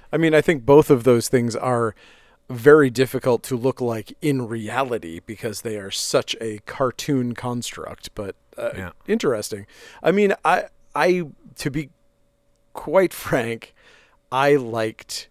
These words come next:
Speaker 1: the, uh, whatever that dude, Michael Chiklis. I liked the Michael Chiklis
Speaker 2: He was
Speaker 1: thing.
Speaker 2: a good Ben Grimm.
Speaker 1: I think I liked the way that the suit looked, to be honest. Yeah, I
Speaker 2: I don't know. I'd have to revisit them.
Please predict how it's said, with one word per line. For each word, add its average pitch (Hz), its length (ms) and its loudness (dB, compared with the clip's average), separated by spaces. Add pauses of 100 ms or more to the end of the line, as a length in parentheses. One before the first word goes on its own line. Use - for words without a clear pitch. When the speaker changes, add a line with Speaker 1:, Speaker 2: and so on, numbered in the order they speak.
(120)
Speaker 1:
the, 110 640 -8
uh, 104 280 -8
whatever 117 360 -4
that 113 200 -8
dude, 127 380 -8
Michael 135 260 0
Chiklis. 104 560 -6
I 127 60 -4
liked 139 220 0
the 151 80 6
Michael 139 260 2
Chiklis 117 360 -6
Speaker 2:
He 302 60 -6
was 320 160 -2
Speaker 1:
thing. 147 80 -6
Speaker 2:
a - 20 -16
good 117 220 -8
Ben 90 260 -8
Grimm. 87 460 -10 (180)
Speaker 1:
I 143 100 2
think 151 320 -2 (160)
I 135 120 2
liked 139 460 -2
the 147 100 6
way 127 240 2
that 120 160 -10
the 117 80 -10
suit - 300 -6
looked, - 440 -14
to 139 100 -6
be 117 220 -6
honest. 104 500 -10 (140)
Yeah, 285 560 -4 (160)
I 185 60 -12
Speaker 2:
I 196 160 -10
don't 87 100 -12
know. 87 100 -10
I'd 120 140 -4
have 147 140 -2
to 131 80 -10
revisit 98 420 -8
them. 92 240 -12